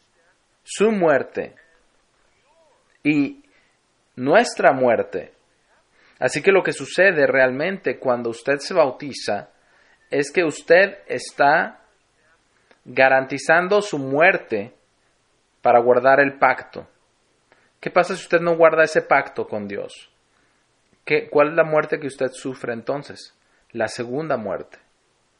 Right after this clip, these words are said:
¿Verdad? Continuando.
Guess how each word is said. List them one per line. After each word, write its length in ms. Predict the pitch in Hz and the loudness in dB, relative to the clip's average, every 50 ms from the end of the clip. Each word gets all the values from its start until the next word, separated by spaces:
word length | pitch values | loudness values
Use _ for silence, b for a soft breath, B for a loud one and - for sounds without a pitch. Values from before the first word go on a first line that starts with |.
| _ _ _ _ _ _ _ _ _ _ _ _ _ _ _ _ _ _ _ _ _ _ _ _ - | _ _ _ _ _ _ _ _ _ _ _ _ _ _ _ _ _ _ _ _ _ _ _ _ -10
¿Verdad? 480 | 104 98 101 101 107 - - - _ _ _ _ _ _ _ _ _ _ _ _ _ 113 _ _ _ _ _ _ _ _ _ _ _ _ _ _ _ _ _ _ _ _ _ _ _ _ _ _ _ _ _ _ _ _ _ _ b b b b b b _ | -8 -6 -6 -6 -6 -6 -8 -12 _ _ _ _ _ _ _ _ _ _ _ _ _ _ _ _ _ _ _ _ _ _ _ _ _ _ _ _ _ _ _ _ _ _ _ _ _ _ _ _ _ _ _ _ _ _ _ _ b b b b b b _
Continuando. 840 | - 143 135 131 - 139 131 135 131 127 123 123 117 98 92 - - | -2 -2 -2 -2 -2 -4 -2 0 0 0 0 -2 -4 -8 -10 -10 -14